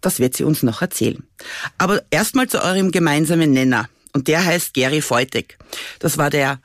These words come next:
Stargast der Pilotfolge. Claudia, Jürgen, ihr kennt ihn beide gut.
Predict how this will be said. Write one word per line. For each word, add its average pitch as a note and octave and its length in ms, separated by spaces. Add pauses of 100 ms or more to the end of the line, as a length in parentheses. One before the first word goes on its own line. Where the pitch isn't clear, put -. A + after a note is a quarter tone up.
(140)
Stargast F#3+ 880
der D3+ 60
Pilotfolge. G3+ 920 (460)
Claudia, D3+ 360
Jürgen, A3 440
ihr G3+ 80
kennt G3 260
ihn G#3+ 80
beide A3+ 220
gut. D#3 320